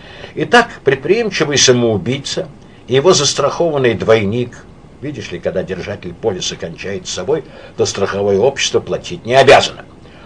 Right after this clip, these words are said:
Поэтому «Я сварила очень крепкое», сказала Лида. «Тебе понравится». «Да, да, так и я слушаю тебя». Поэтому герой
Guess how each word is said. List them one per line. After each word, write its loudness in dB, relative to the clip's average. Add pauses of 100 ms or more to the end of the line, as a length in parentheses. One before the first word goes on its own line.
(140)
Поэтому 2 (840)
«Я 6
сварила 4
очень 4
крепкое», -6
сказала -6
Лида. -6 (340)
«Тебе 6 (180)
понравится». 2 (440)
«Да, 6
да, 2
так 0
и 0
я 4
слушаю -2
тебя». -8 (760)
Поэтому 6
герой 6